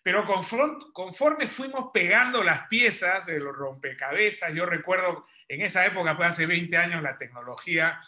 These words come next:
no era lo que es hoy día. Y además no teníamos todas las herramientas. Por ejemplo, el Perú no era signatario de la Convención de Naciones Unidas contra la Corrupción.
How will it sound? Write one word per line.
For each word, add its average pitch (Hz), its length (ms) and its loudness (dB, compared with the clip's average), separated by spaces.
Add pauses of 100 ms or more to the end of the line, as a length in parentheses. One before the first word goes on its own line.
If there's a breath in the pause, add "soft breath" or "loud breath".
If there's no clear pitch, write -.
(260 loud breath)
no 160 200 -2
era 170 160 6
lo 131 160 -4
que 156 80 0
es 151 100 -4
hoy 156 160 0
día. 160 400 0 (560 loud breath)
Y 147 80 -4
además 165 300 4
no 214 120 0
teníamos 202 560 0
todas 185 220 2
las 160 160 2
herramientas. 147 640 -2
Por 143 160 -4
ejemplo, 180 320 -2
el 151 80 -4
Perú 170 260 0
no 208 120 0
era 208 180 4
signatario 170 720 0
de 143 100 -2
la 131 200 -6
Convención 139 500 -8
de 185 100 -8
Naciones 170 420 -8
Unidas 160 260 -8
contra 147 240 -10
la 127 160 -10
Corrupción. 131 520 -8